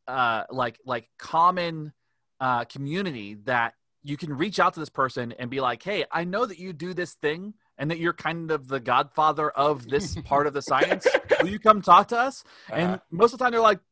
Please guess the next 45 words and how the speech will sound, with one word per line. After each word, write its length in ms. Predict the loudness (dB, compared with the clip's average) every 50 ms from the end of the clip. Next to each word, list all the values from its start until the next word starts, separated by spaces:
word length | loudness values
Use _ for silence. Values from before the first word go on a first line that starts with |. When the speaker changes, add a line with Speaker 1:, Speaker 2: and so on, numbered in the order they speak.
| _ _
Speaker 1:
"Yeah, 180 | 0 2 2 2
sure." 300 | 6 6 4 4 4 0
Speaker 2:
Yeah, 160 | -6 -8 -8
Speaker 1:
I 0 |
Speaker 2:
sure. 200 | -8 -6 -4 -2
Speaker 1:
mean, 120 | -2 0 2
that's 180 | 0 0 2
what 120 | 2 0 2
happened 280 | 2 2 2 0 -2
with 120 | -2 -4 -6
Speaker 2:
Mm-hmm. 80 | -4
Speaker 1:
George 160 | -6 -6 -6 -8
Sagai. 420 | -10 -6 -4 -2 0 0 0 0
Like, 180 | 0 -2 -4 _
the 100 | -10 -8
guy 360 | -6 -2 -2 0 0 0 -2 -4
Speaker 2:
Mm-hmm. 60 | -4
Speaker 1:
helped 280 | -4 -4 -4 -4 -8
create 540 | -20 -14 -10 -6 -4 -4 -4 -6 -6 -10 _ _ _ _ _ _ _ -6
the 80 | -6 -2
positive 520 | 4 6 6 6 4 2 -4 -8 -8 -8
behavior 440 | -8 -8 -6 -4 -4 -2 -2 -2 -4
intervention 720 | -4 -6 -8 -6 -6 -6 -6 -6 -6 -8 -8 -10 -12 -14
su-, 240 | -14 -14 -14 -14 -14 _ _
like, 160 | -6 -6 -4 -6
supports 480 | -10 -12 -6 -2 -2 -2 -2 -2 -4 -4
that 160 | -4 -2 0
are 160 | 2 2 2
used 380 | 2 0 -6 -8 -8 -8 -8 -8
across 380 | -10 -8 -2 0 0 0 0 -2
the 100 | -6 -12
nation 440 | -10 -8 -10 -10 -8 -8 -10 -8 -8
in 100 | -10 -12
schools. 540 | -12 -10 -8 -6 -6 -6 -6 -10 -16 -18 -12
I 60 | -8 -8
mean, 220 | -8 -8 -8 -8
it 140 | -8 -6 -4
is 220 | -2 -2 -2 -4 -4
one 200 | -4 -4 -4 -2
of 80 | -4
the 80 | -6 -4
most 240 | -4 -4 -4 -4 -6
influential 720 | -8 -8 -8 -6 -6 -4 -2 -2 -2 -4 -6 -8 -8 -8
school-based 580 | -10 -10 -6 -4 -4 -2 -2 -4 -4 -6 -6 -6
interventions 720 | -6 -6 -4 -4 -4 -6 -4 -6 -6 -8 -8 -10 -12